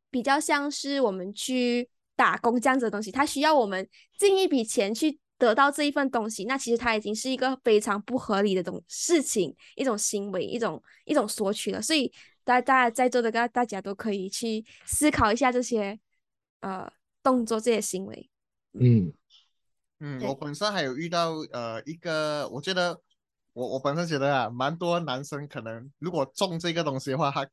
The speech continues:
Speaker 3: 他，他有五十八的几率会成功命中。如果他，如果他遇到的话，我，我怎么，啊，遇到怎样的手段呢？就是说，
Speaker 1: 嗯。
Speaker 3: 他 email 我，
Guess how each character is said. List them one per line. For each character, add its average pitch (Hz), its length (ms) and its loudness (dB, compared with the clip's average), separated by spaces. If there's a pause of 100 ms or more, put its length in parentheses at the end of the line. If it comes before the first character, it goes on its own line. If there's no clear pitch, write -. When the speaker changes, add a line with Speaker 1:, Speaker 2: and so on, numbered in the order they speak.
(140)
Speaker 3:
他， 170 200 -8 (600)
他 196 160 0
有 135 400 2
五 127 160 -6
十 139 180 -8
八 143 160 0
的 143 260 -2
几 135 160 -8
率 143 140 -4
会 151 140 -2
成 120 260 -10
功 120 180 -10
命 120 200 -8
中。 117 240 -10 (640)
如 170 140 -2
果 190 120 4
他， 180 180 2
如 175 100 0
果 160 120 0
他 160 140 0
遇 165 160 -2
到 156 140 2
的 123 120 0
话， 127 300 -2 (400)
我， 139 220 -2
我 143 140 -2
怎 147 100 -6
么， 160 400 2
啊， 123 200 0
遇 175 100 -6
到 185 120 2
怎 143 100 -4
样 127 80 -2
的 139 100 -2
手 120 180 -8
段 135 180 0
呢？ 131 140 -4
就 143 140 -12
是 147 120 -8
说， 117 320 -8 (120)
Speaker 1:
嗯。 247 280 -4
Speaker 3:
他 135 580 -2
email 131 280 -4
我， 117 280 -6